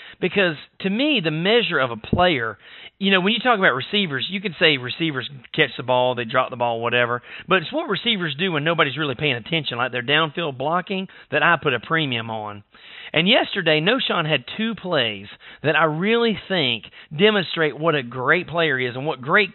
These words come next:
coaching he's had, even since he was a little kid. If you notice, on the one play where we had the deep ball and the kid fumbled it, um, I don't even know the receiver because he was where he was on the field. I couldn't even see the receiver. We had a receiver catch about a thirty-yard pass.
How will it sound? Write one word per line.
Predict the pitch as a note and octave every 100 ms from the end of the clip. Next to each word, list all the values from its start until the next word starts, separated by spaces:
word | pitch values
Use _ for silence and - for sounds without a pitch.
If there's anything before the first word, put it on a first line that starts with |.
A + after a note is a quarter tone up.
| -
coaching | A#3 B3+ - C3+
he's | C#3 A#2+
had, | C3 A#2+ A#2 A2 - -
even | G3+ G#3+ A3+ G3+
since | F#3 -
he |
was | F3 D#3+ C3+
a |
little | C3+ C3+ A2
kid. | - C#3+ G#2 E2 - - - - - -
If | F3
you | A#3+ C#4+
notice, | C#4 B3+ F#3+ -
on | G3
the | E3
one | G3 B3+
play | G3+ G#3
where | F3+ E3+
we | F3+
had | F3
the | C3
deep | B2 E3+ E3+
ball | C#3 D#3+ E3 D#3+
and | C#3
the | C3+
kid | F3+ D#3 -
fumbled | D#3+ E3 E3+ F3
it, | D#3+ - B2+
um, | C3+ B2+ A#2+ A#2 C3+
I | D#3+
don't | A3+ D#3+
even | C3+
know | D3+ C#3+
the |
receiver | B2 A#2+ - E3 C#3+ A#2
because | A2+ A2+ C3 A2+ - - - -
he | C#3+
was | D#3 C#3 A#2 -
where | E3
he | D3+
was | C#3+ D3
on | C3+
the | A#2 G2+
field. | F#3+ F3 B2+
I | B2+
couldn't | C#3+ F3+
even | C3+ A2+ A2 -
see | E3+ D#3
the | B2
receiver. | A2+ - D3 A#2+ A#2
We | G#3+
had | D4
a | A3
receiver | C#3 - G3+ C3
catch | A2+ D#3 -
about | C3 A#2+
a | -
thirty-yard | E3+ E3 D3+ C#3 A#2+
pass. | C#3+ A#2 F#2+